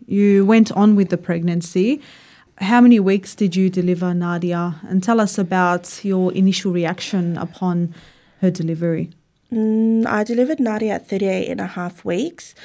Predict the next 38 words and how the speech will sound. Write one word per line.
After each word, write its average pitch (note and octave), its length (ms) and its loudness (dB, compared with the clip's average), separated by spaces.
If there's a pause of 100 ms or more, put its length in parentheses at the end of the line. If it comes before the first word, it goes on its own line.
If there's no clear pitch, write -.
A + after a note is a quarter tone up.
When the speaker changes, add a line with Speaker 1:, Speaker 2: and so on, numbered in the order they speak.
(340)
Speaker 2:
I G3 100 -2
remember G#3+ 440 0
it G3+ 140 -2
being F#3 180 -4
a F#3 60 -4
high-risk F3+ 880 -8
labour F#3 680 -6
and A3+ 140 -4
delivery, G3 560 -2
so G#3 180 -6
there F#3 140 -2
were F3+ 200 -2
quite F3+ 260 -4
a F3+ 40 -4
lot F3+ 200 -4
of F3+ 80 -8
nurses F3 640 -8
and F3+ 160 -4
doctors F3+ 500 -6 (280)
in F#3 160 -4
the F3+ 100 -4
room F3 220 -4
at F3 160 -12
that E3 180 -8
time. B3+ 500 -4
It G3 120 -4
was F#3+ 180 -4
quite F#3+ 300 -8
overwhelming. F#3+ 760 -4 (840)
When, G3+ 400 -2
I G3+ 100 -4
remember B3 380 0
when A3+ 100 -2
they G#3 120 -2
put B3+ 260 -4
her B3+ 180 -2
on A3+ 80 -4
my, F#3+ 300 -6